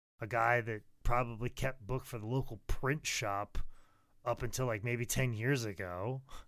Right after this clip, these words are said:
Now all of a sudden he's adding millions of dollars over here, and they're moving so fast and so quickly, and nothing's coming in, and, and you're trying to figure out how to make it all work. He had a nervous breakdown. I mean, those are signs of, of failure.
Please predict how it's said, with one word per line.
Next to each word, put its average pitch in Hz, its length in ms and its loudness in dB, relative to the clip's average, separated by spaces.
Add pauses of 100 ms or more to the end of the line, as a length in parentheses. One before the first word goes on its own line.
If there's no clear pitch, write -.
(300)
Now 123 200 4
all 127 60 6
of 123 60 2
a 131 40 2
sudden 127 220 2
he's 120 500 0 (120)
adding 120 560 2 (260)
millions 143 400 4
of 117 80 2
dollars 131 400 8
over 123 180 0
here, 131 280 2
and 123 200 0
they're 123 80 2
moving 127 440 4
so 127 160 0
fast 127 380 6
and 131 100 0
so 131 140 2
quickly, 131 520 2 (180)
and 127 120 0
nothing's 131 340 2
coming 127 300 2
in, 135 360 6
and, 120 220 0 (280)
and 123 160 2
you're 117 80 -2
trying 135 180 2
to 117 60 -4
figure 127 180 4
out 117 60 4
how 123 100 4
to 120 80 2
make 127 200 4
it 123 80 0
all 117 160 0
work. 160 300 0
He 170 100 -4
had 180 80 0
a 190 60 0
nervous 180 280 0
breakdown. 139 800 -2 (480)
I 123 80 -2
mean, 127 300 -2
those 147 360 2
are 113 360 -2 (120)
signs 104 480 -2
of, 101 200 -6
of 107 440 -6
failure. 95 760 -8